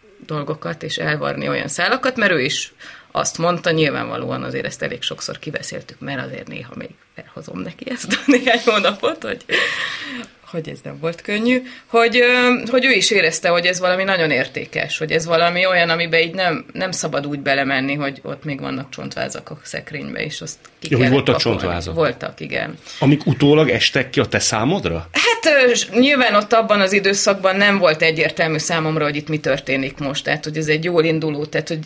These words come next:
Speaker 1: egyértelmű volt, hogy tök jól működünk együtt, hogy ez nagyon könnyed, hogy ez,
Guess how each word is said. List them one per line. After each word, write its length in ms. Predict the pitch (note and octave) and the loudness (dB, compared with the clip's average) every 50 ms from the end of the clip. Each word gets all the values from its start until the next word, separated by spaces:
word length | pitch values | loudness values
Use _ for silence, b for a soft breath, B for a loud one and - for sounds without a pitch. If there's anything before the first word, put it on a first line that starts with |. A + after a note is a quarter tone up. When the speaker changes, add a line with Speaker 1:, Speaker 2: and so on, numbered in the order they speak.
| - _ _ - | -12 _ _ -2
Speaker 1:
egyértelmű 640 | F3 F#3+ F#3+ F3+ F3 D#3+ D#3+ - E3 D3+ D3 D3+ C#3+ | 0 0 2 2 2 0 2 2 0 0 0 0 -2
volt, 300 | C3+ C#3 C3+ C#3+ C#3+ - | 0 0 -2 -2 -2 -6
hogy 140 | D3+ D3 | -10 -10
tök 340 | - _ - F3 E3 E3 - | -10 _ 0 0 0 0 0
jól 360 | E3+ D#3 C#3+ C#3+ - - - - _ - | -4 -2 0 0 -2 -2 -4 -8 _ -14
működünk 580 | - C#3+ C#3 C#3 C#3+ D#3 D3 C3 B2+ C#3 - | -8 -8 -8 -6 -4 -4 -4 -2 -4 -4 -4
együtt, 400 | - A#2+ A#2 B2 - - - - | -4 -4 -4 -6 -10 -12 -12 -10
hogy 180 | - - D3 C#3+ | -8 -8 -6 -4
ez 120 | C3+ D#3 | -4 -2
nagyon 360 | D#3+ E3+ F3 E3+ D#3+ D3+ D3 D3 | 0 2 2 2 2 2 0 0
könnyed, 480 | - D3+ A#2+ A#2 A2 A#2 A#2+ C3+ - | -2 -4 -4 -4 -4 -8 -8 -8 -8
hogy 180 | - D#3+ D3 D3+ | -8 -6 -2 0
ez, 260 | D3 D3 D3 D3 - | 0 0 -2 -6 -10